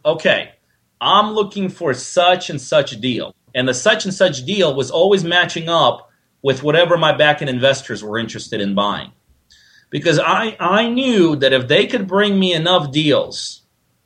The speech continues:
that met those qualifications, I always, always would make money. And guess what? In the process, as those deals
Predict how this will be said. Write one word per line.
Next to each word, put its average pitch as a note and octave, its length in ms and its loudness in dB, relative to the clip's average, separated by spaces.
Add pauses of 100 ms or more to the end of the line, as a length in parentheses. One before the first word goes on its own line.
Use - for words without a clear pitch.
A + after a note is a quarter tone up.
(220)
that C#3+ 260 2
met F#3 260 0
those F#3+ 200 -2
qualifications, F#3 1300 -2 (680)
I D3 180 2
always, F#3 540 2
always B2 480 0
would A2+ 160 -8
make B2+ 220 0
money. A#2+ 380 -4 (2000)
And A#2+ 180 -2
guess D3 260 2
what? C#3+ 360 2 (220)
In C3 140 -4
the A#2 120 -2
process, G3+ 960 -2 (460)
as A2+ 160 -4
those C#3+ 420 -2
deals C#3+ 640 0